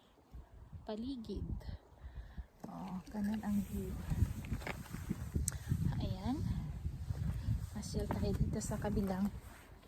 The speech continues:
banda. Maganda dito yung pag,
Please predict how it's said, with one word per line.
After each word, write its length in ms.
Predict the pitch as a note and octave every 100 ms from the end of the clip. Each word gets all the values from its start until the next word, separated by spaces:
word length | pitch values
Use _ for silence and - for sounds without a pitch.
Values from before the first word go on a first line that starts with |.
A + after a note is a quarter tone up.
| - - - - - -
banda. 640 | F3+ F3+ G3 F#3 F3+ A3 A#3+ - - - - - - - - - - - - - - - - - - - - - - -
Maganda 320 | - - - -
dito 280 | - - -
yung 200 | - -
pag, 160 | -